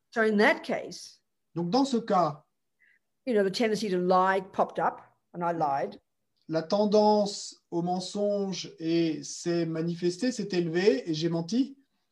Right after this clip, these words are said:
Speaker 1: But another karmic seed from past telling the truth was triggered and the person believed me.
Speaker 2: Mais une autre graine karmique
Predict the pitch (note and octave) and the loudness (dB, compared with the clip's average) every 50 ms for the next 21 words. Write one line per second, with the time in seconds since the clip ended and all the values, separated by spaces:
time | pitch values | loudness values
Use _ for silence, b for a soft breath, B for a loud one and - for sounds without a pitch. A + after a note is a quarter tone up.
0 | _ B B B B - - A3 G#3 G#3 G#3 G#3 G#3+ G#3+ A#3 C4+ D4+ F#4+ F#4+ - | _ B B B B -6 -2 0 0 2 0 2 2 4 4 4 4 2 0 0
1 | D#4 C#4 A3 F#3+ F#3 F3 - - G3+ F#3 F3+ F3 G3+ F3+ F3+ A3 F#3+ F3+ F3+ - | -2 -2 -2 -2 -4 -6 -4 -2 -2 -2 -2 -2 -6 -8 -6 -6 -6 -6 -6 -6
2 | - A3+ A3 F#3+ F3+ E3+ E3+ E3 - - D4 F4+ F#4+ F#4 F#4+ - - F#3 F3 - | -6 -4 -4 -2 -4 -4 -6 -8 -6 -2 2 4 4 4 2 -2 -4 -6 -6 -6
3 | - - A3+ F#3 D3 D3+ D3+ E3 F#3+ G3+ B B B - G3 G3 G3 F#3+ - A3+ | -8 -6 -4 -4 -2 -2 -4 -4 -4 -10 B B B -6 -4 -4 -2 0 2 2
4 | G#3+ G3 - G3 F#3 E3+ F#3+ F#3+ F#3+ F#3 F3+ G3 G3 F#3+ F#3+ F#3 F#3 F3 D3+ C3+ | 2 2 0 -4 -4 -2 0 0 0 0 0 -2 -2 -2 -2 -2 -2 -2 -4 -6
5 | D3+ D3+ C#3 A#2+ G2+ C2+ - - _ _ _ _ _ _ _ _ _ _ _ _ | -8 -8 -8 -10 -10 -14 -16 -20 _ _ _ _ _ _ _ _ _ _ _ _
6 | F3 G3+ G#3+ G3+ G3+ - - F#3 F#3+ F#3+ G3 G3+ A3+ D4 D#4+ D#4 D4+ - - - | 0 2 2 2 0 -2 -4 -2 0 2 2 4 4 4 4 4 2 0 0 0
7 | G#3+ F#3 D3+ D#3 F3+ G#3+ G#3+ G#3 G#3 - G#3 G3 F3 E3 F#3 F#3+ G#3 A3+ A3+ G3+ | 0 0 0 2 2 4 4 2 2 0 0 0 0 0 -2 0 0 0 0 0
8 | - - E3 | -2 -6 -8